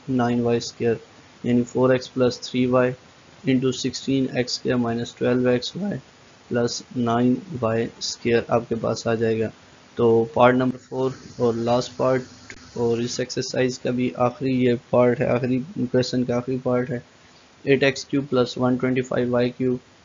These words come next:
एट एक्स क्यूब टू एक्स का क्यूब है, वन ट्वेंटी फ़ाइव, फ़ाइव वाई का क्यूब है, तो ए क्यूब प्लस बी क्यूब फार्मूला इस पे अप्लाई होगा, ए प्लस बी है स्क्वायर माइनस ए बी प्लस बी स्क्वायर। ए आपके पास क्या है, टू एक्स,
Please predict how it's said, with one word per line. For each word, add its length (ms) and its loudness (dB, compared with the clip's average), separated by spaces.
एट 160 2
एक्स 220 -2
क्यूब 300 -4
टू 160 0
एक्स 180 -2
का 140 -4
क्यूब 280 -4
है, 60 0
वन 200 0
ट्वेंटी 280 -4
फ़ाइव, 280 -2
फ़ाइव 280 -2
वाई 160 0
का 160 -4
क्यूब 380 -2
है, 220 -6
तो 500 -2
ए 100 2
क्यूब 240 -4
प्लस 320 -2
बी 120 -2
क्यूब 200 -4
फार्मूला 440 0
इस 100 -2
पे 100 -4
अप्लाई 300 0
होगा, 260 0
ए 120 -4
प्लस 340 -4
बी 140 -2
है 100 0
स्क्वायर 300 -4
माइनस 360 -4
ए 80 -2
बी 120 0
प्लस 360 -4
बी 120 0
स्क्वायर। 420 -2
ए 120 2
आपके 260 0
पास 320 -4
क्या 140 -2
है, 80 -2
टू 260 0
एक्स, 260 -4